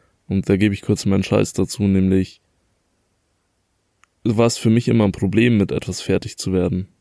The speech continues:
Also irgendwas fertig zu machen. Weil ich halt immer aufgegeben hab nach kurzem, weil ich's dann nicht mehr gefeiert hab.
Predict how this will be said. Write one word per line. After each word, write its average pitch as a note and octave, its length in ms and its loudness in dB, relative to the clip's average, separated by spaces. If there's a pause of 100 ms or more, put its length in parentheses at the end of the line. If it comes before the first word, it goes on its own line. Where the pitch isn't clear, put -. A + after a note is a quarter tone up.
(180)
Also F#2+ 400 -2 (100)
irgendwas G#2+ 380 2
fertig - 400 -2
zu G#2+ 100 -2
machen. G#2 400 -2 (840)
Weil G2 140 0
ich F#2+ 120 -4
halt G2+ 120 0
immer G#2 420 0 (440)
aufgegeben G2 680 2
hab - 160 -6
nach - 140 -8
kurzem, G2+ 320 -4
weil G2 100 2
ich's - 120 -4
dann G#2 120 -2
nicht G2 140 -2
mehr G2 120 -2
gefeiert G#2 440 0
hab. F2+ 140 -4